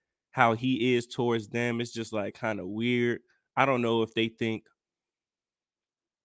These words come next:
<sighs> especially with this, I'ma just say it, I don't even care. The See the Thing Is podcast,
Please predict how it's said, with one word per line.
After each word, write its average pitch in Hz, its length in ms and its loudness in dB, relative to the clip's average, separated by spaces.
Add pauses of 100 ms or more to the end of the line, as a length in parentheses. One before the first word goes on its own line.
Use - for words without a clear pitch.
(800)
<sighs> - 320 -4
especially 202 500 4
with 135 200 4
this, 120 180 2 (400)
I'ma 208 200 8
just 131 200 -2
say 113 220 2
it, - 100 -6
I - 60 6
don't 151 200 6
even 117 140 0
care. 107 340 -2
The 135 120 4
See 240 260 4
the 240 100 10
Thing 202 280 8
Is 196 240 8
podcast, 196 580 6